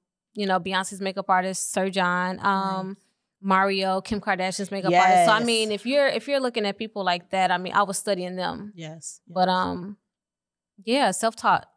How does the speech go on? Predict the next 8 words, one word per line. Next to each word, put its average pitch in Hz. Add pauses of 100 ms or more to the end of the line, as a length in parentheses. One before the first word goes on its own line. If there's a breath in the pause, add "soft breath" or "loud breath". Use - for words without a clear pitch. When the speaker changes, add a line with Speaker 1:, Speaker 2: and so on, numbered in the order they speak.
(200)
Speaker 1:
a 170
Speaker 2:
Really? 185
Speaker 1:
hundred 214
percent. - (400 loud breath)
Speaker 2:
So, 214 (340)
going 302
into 208
fear, 107